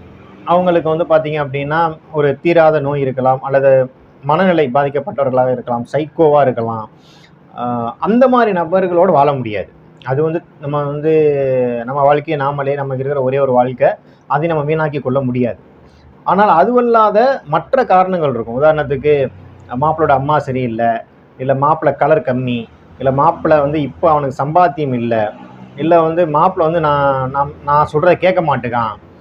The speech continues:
ஆ, எங்க அம்மா சொன்னாங்க, இல்ல எங்க பக்கத்து வீட்டுக்காரங்க சொன்னாங்க, என் ஃப்ரெண்ட்ஸோட ஹஸ்பண்ட்ஸ்லாம் நல்லா அழகா ஹேண்ட்ஸமா இருக்காங்க.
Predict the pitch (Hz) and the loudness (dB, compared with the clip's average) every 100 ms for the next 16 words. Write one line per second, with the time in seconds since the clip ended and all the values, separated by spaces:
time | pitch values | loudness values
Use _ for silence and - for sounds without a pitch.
0 | - - - 117 117 117 117 117 - - | -20 -20 -18 -10 -6 -4 -4 -6 -12 -6
1 | 156 170 156 160 190 180 147 139 139 123 | -2 2 2 2 0 0 -2 -2 -2 -2
2 | 110 110 104 - - _ - 156 156 156 | -2 -4 -8 -16 -20 _ -6 -2 0 0
3 | 147 185 175 156 139 - 131 127 120 117 | 0 0 0 0 0 -2 -6 -6 -4 -2
4 | 123 120 156 180 196 196 180 151 139 127 | -2 -2 -2 0 0 2 2 2 2 2
5 | 123 131 127 156 - 156 147 139 135 127 | 0 -2 -2 -4 -2 0 0 2 2 2
6 | 139 120 139 139 139 143 123 - 113 107 | 0 0 -6 -8 -4 -2 -2 -4 -10 -10
7 | 104 | -12